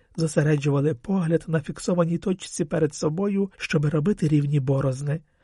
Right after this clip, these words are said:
Саме це покликані чинити й християни під час життєвої мандрівки, а саме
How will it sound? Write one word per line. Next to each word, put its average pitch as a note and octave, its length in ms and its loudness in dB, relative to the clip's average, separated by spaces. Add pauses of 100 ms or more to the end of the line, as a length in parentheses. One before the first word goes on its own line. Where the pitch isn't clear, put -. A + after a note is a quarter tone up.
(320)
Саме B2+ 320 -2
це G#3 160 -4
покликані G#3+ 560 -2
чинити G#3 400 -4
й F#3+ 60 -2
християни D#3+ 840 -2
під C3+ 200 -4
час C#3+ 200 -2
життєвої C#3+ 560 -2
мандрівки, D#3 680 0 (280)
а G3 120 -2
саме C#3+ 420 -2